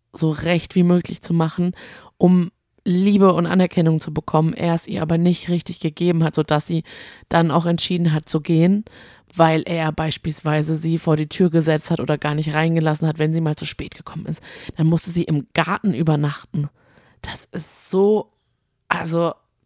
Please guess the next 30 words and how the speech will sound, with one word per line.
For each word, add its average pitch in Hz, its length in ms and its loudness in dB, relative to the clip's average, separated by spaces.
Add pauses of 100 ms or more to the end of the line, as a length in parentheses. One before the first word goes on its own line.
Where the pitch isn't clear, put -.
(280)
boah, - 1400 -14
mir 180 140 6
fehlen 190 320 6
dafür 180 260 4
die 170 200 0
Worte, 185 340 4
sodass 165 300 0
sie 170 80 -4
dann 165 140 0
irgendwann 175 280 0
gesagt 165 240 -4
hat, - 140 -4
„Ich 156 140 -12
ziehe 160 300 -4
aus“, 156 300 2
und 156 180 -6
er 165 140 -4
ihr 175 140 -2
dann 160 160 -2
auch 165 160 -2
noch 156 160 -8
gesagt - 360 -6
hat 151 120 -6
und 147 100 -2
mit 160 160 -2
auf 160 100 -6
den 156 160 -2
Weg 156 140 -2
gegeben 147 460 -6
hat, 143 180 -6